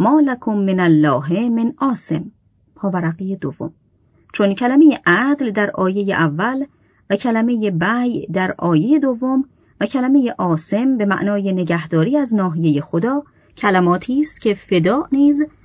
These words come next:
بر آنها منطبق است و نفی آنها نفی فدا نیز هست. بله، قرآن کریم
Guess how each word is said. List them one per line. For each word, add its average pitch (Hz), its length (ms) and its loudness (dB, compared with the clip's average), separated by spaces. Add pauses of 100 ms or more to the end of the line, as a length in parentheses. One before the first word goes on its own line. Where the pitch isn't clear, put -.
(120)
بر 208 180 2
آنها 170 320 4
منطبق 190 540 0
است 160 340 -6 (400)
و 170 160 2
نفی 254 460 4
آنها 233 560 0 (220)
نفی 180 560 0
فدا 180 540 2
نیز 202 440 -2
هست. - 520 -4 (580)
بله، 180 320 -2 (500)
قرآن 185 420 4
کریم 233 560 0